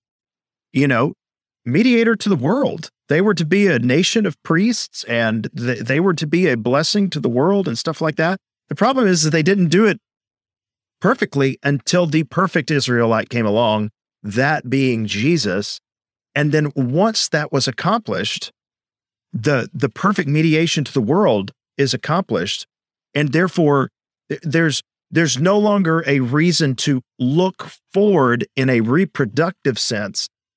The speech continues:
of the seed that is coming in the future,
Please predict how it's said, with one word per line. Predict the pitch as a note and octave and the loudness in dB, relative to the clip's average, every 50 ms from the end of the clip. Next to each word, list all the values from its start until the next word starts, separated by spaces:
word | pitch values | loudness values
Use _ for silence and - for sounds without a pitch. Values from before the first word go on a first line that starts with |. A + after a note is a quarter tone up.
| _ _ - | _ _ -6
of | C#3 C#3 B2 | -4 -4 -2
the | A#2 C#3+ | -2 -2
seed | - - - - F3 F3 F3+ E3 C#3+ | -2 -2 0 0 0 0 0 0 -2
that | C#3+ D3 C3+ B2+ | -2 -2 0 -2
is | B2 - | -2 -4
coming | - - - F3 E3 D#3 C#3+ B2+ A#2 G#2+ _ _ _ _ _ _ _ _ _ _ | -4 -4 -2 0 0 2 0 0 -2 -4 _ _ _ _ _ _ _ _ _ _
in | - E3+ F#3 F3 D#3 | 0 2 2 2 2
the | C#3 | 0
future, | A2 - - G3 A3 B3 - - - G#2 E2+ F2 F#2 | 0 0 0 2 2 2 0 0 -2 -2 -2 -2 -4